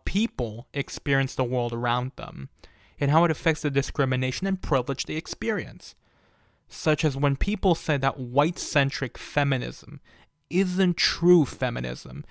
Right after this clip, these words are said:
because it excludes the lived experiences and realities of women of color and immigrant women. Additionally, it's why terfs,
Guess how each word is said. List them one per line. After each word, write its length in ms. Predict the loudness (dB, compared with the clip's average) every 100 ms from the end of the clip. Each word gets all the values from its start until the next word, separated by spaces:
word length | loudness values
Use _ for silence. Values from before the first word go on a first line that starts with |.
| -20 0
because 300 | 2 2 2
it 100 | 2
excludes 640 | 0 -4 -4 2 2 2
the 120 | -2
lived 240 | 0 0 -2
experiences 720 | -6 -4 0 2 0 -2 -2
and 140 | 0 0
realities 500 | 0 0 0 -2 -4
of 200 | -4 -2
women 280 | 0 0
of 120 | 0 -2
color 440 | -4 -4 -6 -10 _ _ _ _ _ _ _ -8
and 160 | 0 2
immigrant 440 | 4 4 4 -4 -4
women. 400 | -10 -10 -14 -16 _ _ _ -4
Additionally, 540 | 0 2 0 2 4
it's 200 | 4 2
why 360 | 2 6 6 4
terfs, 720 | 0 2 4 4 0 -6 -12